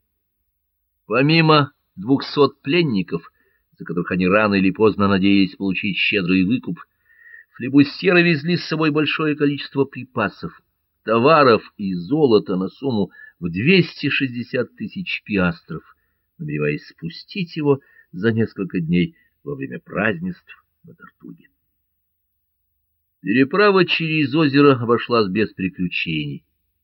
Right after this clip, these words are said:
и на следующий день корсары поднялись на борт своих кораблей и направились в Маракайбу. Черный корсар и его друзья погрузились на корабль Олоне, так как молниеносный был выслан в дозор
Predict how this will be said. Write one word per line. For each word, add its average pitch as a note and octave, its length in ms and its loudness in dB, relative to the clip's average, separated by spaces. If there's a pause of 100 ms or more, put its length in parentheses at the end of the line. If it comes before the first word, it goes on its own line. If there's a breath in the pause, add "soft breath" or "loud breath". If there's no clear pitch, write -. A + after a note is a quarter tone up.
(160)
и E2+ 100 -6
на F#2 140 0
следующий G2 840 2
день A#2+ 360 -2
корсары F#2+ 760 0
поднялись F#2 540 -2
на G2 100 -4
борт F2+ 260 0
своих F2 340 -4
кораблей E2+ 640 -2 (260 loud breath)
и D3 100 -12
направились C#3 760 -4
в - 40 -20
Маракайбу. C3+ 540 -14 (1300)
Черный G#2 520 4
корсар G#2+ 640 0
и F2+ 80 2
его D#2+ 180 -2
друзья E2 420 -4
погрузились D#2+ 540 -8
на D#2+ 120 -12
корабль E2 460 -6
Олоне, F2 680 0 (500)
так - 120 -12
как - 180 -16
молниеносный E2+ 720 0
был F2 260 -4
выслан E2+ 380 -6
в D#2 100 -12
дозор F2+ 560 -4